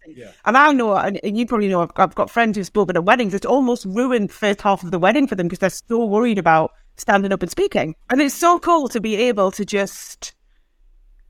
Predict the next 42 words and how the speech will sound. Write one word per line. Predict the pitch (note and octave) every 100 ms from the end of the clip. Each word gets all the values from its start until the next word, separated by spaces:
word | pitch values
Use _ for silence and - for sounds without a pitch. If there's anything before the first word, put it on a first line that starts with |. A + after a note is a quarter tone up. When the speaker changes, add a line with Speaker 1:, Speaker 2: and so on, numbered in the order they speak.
| _ _
Speaker 1:
speak | - - B3+ - - - A3
in | A3
any | A3+ G#3+ G3+
environment. | G3 F3 E3+ D#3+ - -
Speaker 2:
Yeah. | G3+ F#3
Speaker 1:
And | G3+ G3 -
it, | G#3+ -
it's | F#3+ -
such | C#4 A#3+
a | C#4+
cool | - A#3
skill | A3 A3 E3
to |
have. | G3 F#3+
So | -
even | G#3+ C#4+ D4+
if | -
you | A#3
don't | A3 -
actually | G#3 - - -
ever | - G3
do | F#3+ B3
any | G3+ E3+
public | G#3 - A2
speaking, | - A3 - C#3 -
Speaker 2:
Yeah. | A#3+ A#3+
Speaker 1:
to | F3+
just | - C#4+ D#4 -
be | C4 C#4+
able | C4+ G3 D3
to | -
show | G3+ - C4
up | B3+
in | A#3
your | A3+
life | A#3 B3+
more | A3 F3+
confidently, | A#3 A3 - F3+ F3
being | F#3+ G3
able | A3 F#3+
to, | - G#3+
like, | F#3+ F3+ -